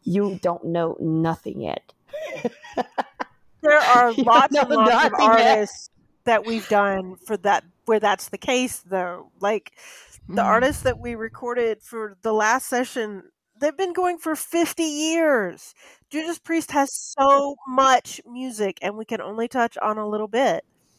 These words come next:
Speaker 1: Yeah.
Speaker 2: But that's kind of the way it is when you come to discover a new artist, or even when the only exposure you have to an artist is radio play. You only get to, to dip your fingers in just the surface,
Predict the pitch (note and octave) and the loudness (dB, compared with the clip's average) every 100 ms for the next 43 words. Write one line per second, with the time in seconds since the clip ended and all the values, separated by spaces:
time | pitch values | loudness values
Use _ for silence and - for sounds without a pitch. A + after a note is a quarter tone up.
0 | _ _ _ _ _ _ - F#3 F3 G3 | _ _ _ _ _ _ -6 -4 -2 0
1 | B3+ A#3 - F4+ F#4+ D#4+ D4 C#4+ C4+ D4+ | 0 -2 0 0 0 -4 0 0 2 -2
2 | D4 B3+ A3 A3 - A#3+ A3+ B3 G#3 G#3+ | -4 -10 -12 -12 -8 -8 -6 -8 -8 -6
3 | - G#3+ G#3+ G#3 - G3 G#3 F3+ G3 G3+ | -2 -2 0 -2 -2 -4 -8 -4 -4 -4
4 | F#3+ - - _ - - - B3 C#4 D4+ | -6 -8 -18 _ -20 -20 -4 -2 0 -2
5 | D#4+ C4+ A3+ B3+ B3+ - A#3 B3 A#3+ A3+ | -2 -4 -8 -8 -6 -6 -6 -6 -6 -6
6 | - A3+ A3+ G#3 G#3+ G3+ D#4+ D#4 A3 G3+ | -6 -6 -8 -14 -8 -2 -2 -2 -12 -8
7 | G3+ A3 A3+ - G#3+ - _ A3 F4+ E4 | -6 -4 -6 -10 -12 -12 _ -2 -2 -2
8 | D#3+ - D#3 G2 - _ _ _ _ _ | -4 -6 -4 -4 -6 _ _ _ _ _
9 | _ _ _ _ _ _ _ _ A#3 F#3 | _ _ _ _ _ _ _ _ -6 0
10 | B3+ C#4 C#4+ C4+ C4+ - C4 B3 - B3 | 0 0 0 2 2 0 -4 -4 -6 -6
11 | A3+ A#3 B3 - B3 - A#3+ A#3+ A3+ - | -4 -2 -4 -4 -6 -4 -4 -2 -2 0
12 | - A#3 A#3 A3 G#3 - A3+ - - A3+ | 0 0 0 -8 -10 -6 -6 -6 -10 -6
13 | C4+ E4 - C#3 C#4+ - | -2 -4 -2 -4 -4 -8